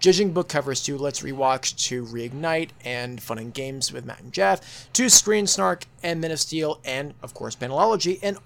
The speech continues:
everything in between. You can check all of those out at certain P O V dot com, which there is also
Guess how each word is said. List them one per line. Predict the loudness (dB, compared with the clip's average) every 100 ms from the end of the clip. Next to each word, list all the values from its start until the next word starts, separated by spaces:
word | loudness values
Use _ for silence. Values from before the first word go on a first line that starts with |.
| 2
everything | 6 8 6 2 -2 -6
in | -8
between. | -6 -6 -8
You | -8
can | -10
check | -10 -12 -16 -14 0
all | 2 8 8 6
of | 2
those | 0 0
out | 2 2 0 -10 -20 -20 -6 6
at | 6 6 -4 -8 -4
certain | 0 0 0 -4
P | -4
O |
V | -2 -2
dot | -2
com, | 0 2 2 0 -10 -8
which | -8 -6
there | -6
is | -6 -2
also | 2 4 4 2 -2